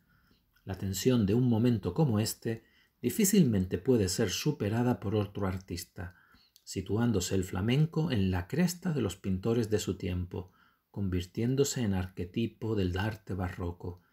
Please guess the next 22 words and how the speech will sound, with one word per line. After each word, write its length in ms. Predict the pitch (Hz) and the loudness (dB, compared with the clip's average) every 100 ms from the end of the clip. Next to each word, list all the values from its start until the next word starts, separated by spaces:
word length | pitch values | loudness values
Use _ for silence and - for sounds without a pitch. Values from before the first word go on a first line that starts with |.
| _ _ _ _ _ _ - | _ _ _ _ _ _ -14
Las 140 | - | -6
fuentes 480 | 123 127 107 92 92 | 0 0 0 -2 0
de 120 | 98 | 0
este 240 | 123 - | 0 -2
trabajo 540 | 101 92 92 104 - 117 | -4 -2 -2 -2 -2 -2
debemos 420 | 92 131 123 98 | 2 4 2 -2
buscarlos 840 | 87 - 107 110 107 120 123 - _ _ _ _ | -8 -8 -4 -2 0 0 0 -6 _ _ _ _
en 240 | - 104 98 | -6 -2 0
la 240 | 92 92 | 0 0
batalla 460 | 95 90 151 135 104 | -2 0 0 4 2
de 100 | 98 | 2
Anghiari 640 | 90 92 98 113 113 123 | 0 0 0 2 2 2
de 120 | 113 92 | 2 2
Leonardo, 720 | 131 98 98 104 101 113 - _ _ _ - | 2 2 2 0 -2 -4 -6 _ _ _ -10
la 120 | 95 | -6
batalla 380 | 95 98 147 131 | -4 -2 2 4
del 160 | 95 92 | 2 0
puente 400 | 131 123 107 98 | 2 2 2 0
Milvio 460 | 117 117 90 90 | 2 2 0 0
de 180 | 90 90 | 0 0
Giulio 380 | 120 123 98 87 | 4 4 4 0
Romano 580 | 92 98 104 107 104 | 0 0 0 0 -4